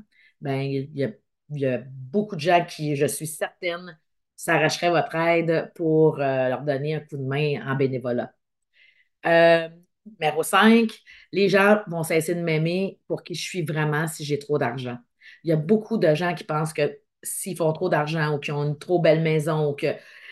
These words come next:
sont, ils vont avoir l'air sur le paraître ou ils vont attou-, a-, attirer des gens qui les, qui vont les mettre dans le doute à savoir si les gens les aiment pour eux ou s'ils aiment juste leur statut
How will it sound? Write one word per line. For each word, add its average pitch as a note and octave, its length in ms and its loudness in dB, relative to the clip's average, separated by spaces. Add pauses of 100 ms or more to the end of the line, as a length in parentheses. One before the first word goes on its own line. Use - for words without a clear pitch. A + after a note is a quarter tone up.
(160)
sont, D#3+ 400 -2
ils D#3+ 140 -4
vont D3+ 100 -2
avoir C#3 240 2
l'air C3 160 4
sur D#3+ 140 -4
le - 60 -8
paraître D#3 500 0
ou F#3+ 200 0
ils E3+ 80 -4
vont D#3 120 -2
attou-, E3 400 -4
a-, D3 220 -6 (100)
attirer D#3 480 -2
des D#3 200 2
gens D#3+ 260 0
qui D#3+ 240 -12
les, C#3 480 -2 (320)
qui E3 80 -12
vont D#3+ 80 0
les D#3 160 4
mettre F#3 180 0
dans E3 180 2
le D#3 80 0
doute F3 280 -2
à D#3+ 60 -2
savoir D#3+ 360 0
si D#3+ 240 -12
les C#3+ 200 -4
gens D#3+ 220 0
les C#3+ 220 -16
aiment D#3 180 -14
pour D#3 320 -8
eux F#3+ 240 2
ou E3 80 -10
s'ils - 380 -6
aiment D3 160 0
juste D#3 200 -6
leur D3 120 -6
statut - 640 -6